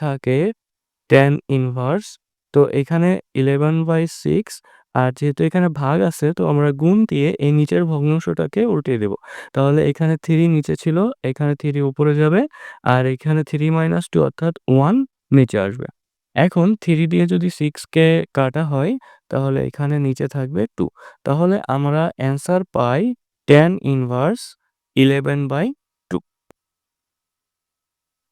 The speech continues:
খ নম্বর প্রশ্নে বলেছে, "এই সমীকরণটি সমাধান করো।" তাহলে এখানে দেখো আমাদেরকে উদ্দীপকে দেওয়া আছে যে f of x equal sin x এবং g of y equal cos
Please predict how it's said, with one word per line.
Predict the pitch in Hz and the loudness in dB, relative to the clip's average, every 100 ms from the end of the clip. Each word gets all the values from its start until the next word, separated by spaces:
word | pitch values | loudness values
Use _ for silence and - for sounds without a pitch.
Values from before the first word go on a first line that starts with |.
| _ _ _ _ - | _ _ _ _ -12
খ | - 156 165 | -2 2 2
নম্বর | 180 185 | 2 0
প্রশ্নে | 190 185 202 180 | -4 -8 -6 -4
বলেছে, | 123 - 151 233 _ _ _ - | -4 -6 -8 -8 _ _ _ 2
"এই | 156 185 | 2 2
সমীকরণটি | 190 175 156 139 131 208 226 | -2 -4 -4 -4 -4 -6 -2
সমাধান | 160 131 117 107 101 | 0 2 0 -4 -6
করো।" | 98 - _ _ _ - | -8 -12 _ _ _ -2
তাহলে | 139 156 - | 0 0 -2
এখানে | 143 180 185 | -4 -2 0
দেখো | 160 139 | -2 -2
আমাদেরকে | 135 143 156 151 160 | -2 0 -2 -2 -4
উদ্দীপকে | 143 151 151 151 160 | -4 -4 -4 -4 -2
দেওয়া | 156 127 123 | 0 0 -2
আছে | - 160 170 | -4 -6 -4
যে | 147 127 143 | -4 -4 -4
f | 156 | -4
of | 160 160 | -4 -6
x | - | -6
equal | 160 165 160 - | 2 4 4 0
sin | 131 127 185 | -4 -4 -6
x | - - 143 | -8 -2 0
এবং | 156 151 131 | 2 0 -2
g | 143 175 | 0 0
of | 170 175 139 | -2 2 2
y | - - | 0 -6
equal | 135 - 165 226 147 | -6 -2 -2 -2 -2
cos | 120 | -2